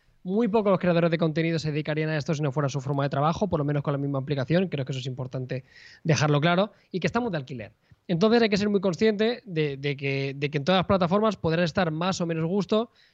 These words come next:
eh, a gusto, pero al final lo más relevante para un creador de contenido, además de estar a gusto y que la plataforma sea afín,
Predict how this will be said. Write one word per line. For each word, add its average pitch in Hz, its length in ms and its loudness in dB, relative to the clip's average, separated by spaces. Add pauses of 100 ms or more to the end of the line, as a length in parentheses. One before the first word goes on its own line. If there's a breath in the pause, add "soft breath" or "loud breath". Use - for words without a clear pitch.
eh, 123 140 -10
a 120 100 0
gusto, 202 480 4
pero 170 140 2
al 151 60 0
final 185 380 0 (840)
lo 175 180 -2
más 185 160 0
relevante 202 440 -2
para 170 140 -8
un 165 60 -10
creador 180 280 -6
de 180 100 -8
contenido, 175 420 -6
además 160 240 -4
de 175 60 -4
estar 165 180 -2
a 151 40 0
gusto 165 260 -2
y 156 40 -2
que 143 60 -4
la 139 80 -2
plataforma 143 460 -2
sea 170 120 4
afín, 190 300 2